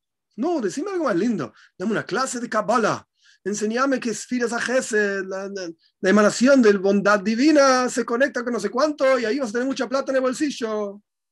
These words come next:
Y vas a tener muchos amigos. No, Dios no dijo nada de eso. ¿Qué dijo Dios? No mates, no robes. Esto es Kedusha, esto es santidad.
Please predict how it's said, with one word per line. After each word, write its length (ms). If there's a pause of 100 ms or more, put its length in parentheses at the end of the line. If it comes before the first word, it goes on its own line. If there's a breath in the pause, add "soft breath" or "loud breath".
(180)
Y 60
vas 100
a 40
tener 160
muchos 260
amigos. 800 (1900)
No, 220 (540)
Dios 160
no 80
dijo 240
nada 240
de 120
eso. 180 (800 soft breath)
¿Qué 140
dijo 300
Dios? 560 (1000)
No 140
mates, 640 (640)
no 240
robes. 600 (920)
Esto 320
es 240
Kedusha, 600
esto 240
es 60
santidad. 560